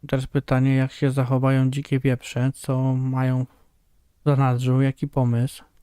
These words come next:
Projektowy tutaj cwanie wycofał za budynki. Czterdzieści sekund. No i batczatem wyjeżdża. Batczatem wyjeżdża,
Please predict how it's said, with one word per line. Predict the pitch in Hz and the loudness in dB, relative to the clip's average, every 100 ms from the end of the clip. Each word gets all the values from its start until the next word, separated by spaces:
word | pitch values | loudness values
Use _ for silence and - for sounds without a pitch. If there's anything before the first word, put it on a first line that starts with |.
| _ _ _ _ _ _ _ _ _ _ _ | _ _ _ _ _ _ _ _ _ _ _
Projektowy | 139 143 135 - 139 139 | 0 0 0 0 0 2
tutaj | 139 135 131 | 2 2 0
cwanie | - 139 139 131 | 0 2 2 2
wycofał | 131 143 131 131 | 0 0 0 0
za | 131 | 2
budynki. | 127 127 120 117 - 120 135 - _ _ _ _ _ _ _ _ _ _ _ _ _ _ _ _ | 2 2 2 0 -2 0 0 -2 _ _ _ _ _ _ _ _ _ _ _ _ _ _ _ _
Czterdzieści | 127 127 143 - 147 | -4 -2 -2 -2 -4
sekund. | - 139 - 123 135 156 - - - - | -2 -2 0 0 0 0 -8 -20 -18 -4
No | 135 | 0
i | 151 | 2
batczatem | 143 139 - 127 - 139 135 | 2 0 0 -2 2 2 2
wyjeżdża. | 135 135 127 123 117 - - - - - - - - - - - _ - - - _ | 2 2 0 -2 -6 -10 -20 -20 -20 -20 -20 -20 -20 -20 -20 -20 _ -20 -20 -20 _
Batczatem | 135 131 - 143 - 139 131 | -2 -2 0 -2 2 0 2
wyjeżdża, | 135 135 123 120 123 127 143 | 2 2 0 0 2 2 0